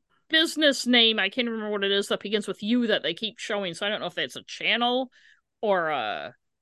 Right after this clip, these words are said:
production company. But anyway, I'm gonna try to do this without spoilers, so bear with me, 'cause it's new to the U S.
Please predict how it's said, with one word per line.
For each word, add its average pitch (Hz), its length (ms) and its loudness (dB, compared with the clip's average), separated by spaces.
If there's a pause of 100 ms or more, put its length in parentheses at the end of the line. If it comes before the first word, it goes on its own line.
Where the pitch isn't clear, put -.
(320)
production 196 580 -4
company. 240 340 -4
But 262 160 2
anyway, 180 520 0 (240)
I'm 294 140 2
gonna 392 120 6 (120)
try 392 320 4
to 392 160 2
do 339 260 -2
this 311 520 0 (100)
without 247 440 0 (460)
spoilers, 254 600 0 (120)
so 247 260 0
bear 240 280 2
with 269 280 0
me, 226 420 0 (260)
'cause 285 240 2
it's 233 280 -8
new 302 540 2 (100)
to 294 140 -4
the 254 120 0
U 247 220 2
S. 202 460 4